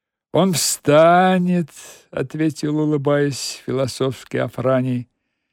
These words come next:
«когда труба Мессии, которого здесь ожидает, прозвучит над ним. Но ранее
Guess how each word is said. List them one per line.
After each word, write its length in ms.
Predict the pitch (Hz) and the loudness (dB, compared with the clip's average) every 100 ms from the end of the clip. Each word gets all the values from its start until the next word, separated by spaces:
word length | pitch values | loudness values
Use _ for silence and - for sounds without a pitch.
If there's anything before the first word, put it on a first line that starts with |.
| _ _ _ | _ _ _
«когда 320 | - 127 139 151 | -4 0 2 0
труба 680 | - 165 143 156 165 165 | 2 2 4 4 6 4
Мессии, 880 | 151 151 131 - - 160 165 165 160 | 2 0 -2 -4 -4 0 2 2 2
которого 800 | 139 139 123 156 151 147 143 135 | 2 -2 0 2 2 2 2 2
здесь 480 | 113 101 143 143 - | 0 -2 0 0 0
ожидает, 580 | 135 117 123 143 139 - | 0 0 2 2 2 -2
прозвучит 960 | 143 147 117 147 147 - 180 170 - | 0 0 2 0 0 -2 -2 -2 -6
над 280 | 123 120 101 | -4 -4 -4
ним. 520 | 92 110 107 92 85 - _ _ _ _ _ _ _ _ _ _ - | -8 -4 -2 -4 -8 -18 _ _ _ _ _ _ _ _ _ _ -8
Но 280 | 117 143 | 0 2
ранее 1000 | 143 151 160 170 165 147 127 107 92 87 | 4 4 4 4 2 0 -2 -2 -6 -12